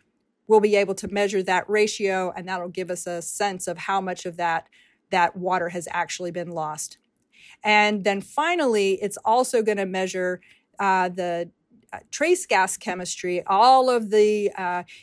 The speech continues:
chemicals like sulfur dioxide, carbonyl sulfi-, sulfide,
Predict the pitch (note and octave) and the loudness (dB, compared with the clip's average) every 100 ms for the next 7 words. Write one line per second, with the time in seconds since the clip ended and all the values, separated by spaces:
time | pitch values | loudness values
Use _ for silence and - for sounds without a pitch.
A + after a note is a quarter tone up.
0 | _ - B3+ A#3+ A3+ G#3+ F#3 E3+ D#3+ D3 | _ -2 0 2 2 2 0 -2 -2 -6
1 | _ - _ - G#3+ G#3 G3 E3+ F#3 A#3 | _ -20 _ 0 2 2 0 0 4 6
2 | A#3+ - - A3+ A3 G#3+ G#3+ G#3 - F3 | 4 2 4 6 8 8 6 4 -2 -4
3 | E3+ G3 A3+ A#3 A3+ - A3 G#3+ - G3+ | -2 0 2 2 0 -2 -2 -4 -4 -2
4 | G3+ - G#3+ G#3 G3+ G3+ G3+ G3 | -2 -2 -4 -2 0 2 0 -2